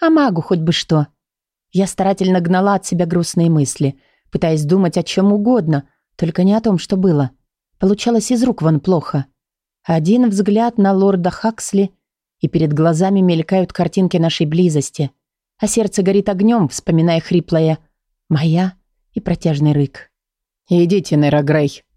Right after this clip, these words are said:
повторил лорд Хаксли, снова потянувшись к вазочке. «Да, и если что-то вспомните»,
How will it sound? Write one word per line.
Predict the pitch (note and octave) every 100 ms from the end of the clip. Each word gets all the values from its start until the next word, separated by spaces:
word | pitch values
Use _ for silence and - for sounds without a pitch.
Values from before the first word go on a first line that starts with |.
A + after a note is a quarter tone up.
| _ -
повторил | - F3+ G#3+ G#3+
лорд | F#3+ G3 G3
Хаксли, | - A3 - G#3+
снова | G3 C4 B3+ D#3+
потянувшись | F3 - F#3 F#3 G3+ -
к | G#3+
вазочке. | G#3+ D#3 D3 - D3+ C3+ - _ _ _ _ _ _ _ _
«Да, | G3 A#3 G3 D#3+
и |
если | D3+ F3 F3+
что-то | D#3+ G3+ F#3 D#3+
вспомните», | - C#4+ C4 E3+ C3 - C3